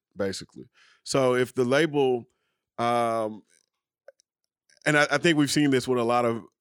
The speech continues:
older or legacy artists, let me say it that way, where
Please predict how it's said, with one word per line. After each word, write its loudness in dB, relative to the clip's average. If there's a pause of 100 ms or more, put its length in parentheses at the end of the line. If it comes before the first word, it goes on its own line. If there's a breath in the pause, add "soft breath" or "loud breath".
(140)
older 2
or -4
legacy -2
artists, -4
let -8
me -8
say -6
it -4
that -4
way, -6
where -4